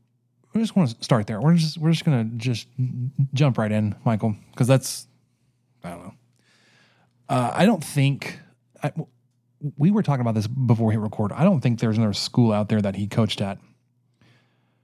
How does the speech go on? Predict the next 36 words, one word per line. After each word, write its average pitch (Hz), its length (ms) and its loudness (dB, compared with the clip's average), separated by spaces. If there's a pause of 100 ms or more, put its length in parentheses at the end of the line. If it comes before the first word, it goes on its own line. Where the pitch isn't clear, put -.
(260)
outside 147 240 2
of 120 180 -2
maybe 147 440 2
Mississippi 143 400 0
State 131 180 0
because 120 300 0
he, 127 60 -4
he 123 140 2
was 107 180 2
the, 107 80 -4
the 101 140 -8
current 120 320 0
coach 117 220 0
there. 117 240 0 (960)
So 127 80 2
I, - 160 -10 (360)
really 139 240 2
what 120 100 0
I'm 107 80 -4
saying 113 140 2
is 107 80 0
I 113 120 -2
don't, 202 240 0
I 131 80 0
don't 123 160 2
think 110 320 -4
Eastern 117 300 2
Washington 107 420 2
did 101 140 0
it. 104 140 -4 (760)
Not - 160 -6
Eastern 92 240 -8
Washington, 95 480 -4
Washington 117 380 0
State. 101 420 -6 (680)
Um, 101 560 -2